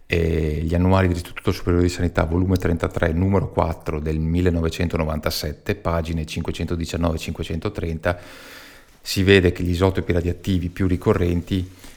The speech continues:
erano il cesio, se non ricordo male il centoventisette e centotrentaquattro, che avevano rispettivamente dei tempi, ecco, scus-, scusate, ehm, il cesio centotrentaquattro e il cesio trenta, centotrentasette, che avevano dei tempi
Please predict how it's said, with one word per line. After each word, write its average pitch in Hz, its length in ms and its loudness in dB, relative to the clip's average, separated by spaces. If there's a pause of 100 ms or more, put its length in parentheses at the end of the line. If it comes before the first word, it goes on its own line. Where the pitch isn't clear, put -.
(140)
erano 87 520 4
il 95 120 -2
cesio, 90 760 0
se - 160 -6
non 87 200 0
ricordo 87 460 0
male 85 380 2
il 80 100 -6
centoventisette 85 840 -2
e - 20 -12
centotrentaquattro, 85 880 -2
che - 100 -6
avevano 82 400 2
rispettivamente 82 840 -2
dei 82 220 -6
tempi, 87 540 0
ecco, 90 260 -2
scus-, 87 440 -8
scusate, 82 760 0
ehm, 82 520 0
il 90 160 -6
cesio 90 340 0
centotrentaquattro 85 1080 -2
e - 100 -6
il 80 60 -6
cesio 85 280 -2
trenta, 82 280 -4 (140)
centotrentasette, 85 920 -4 (420)
che - 120 2
avevano 92 340 6
dei 85 160 2
tempi 90 260 2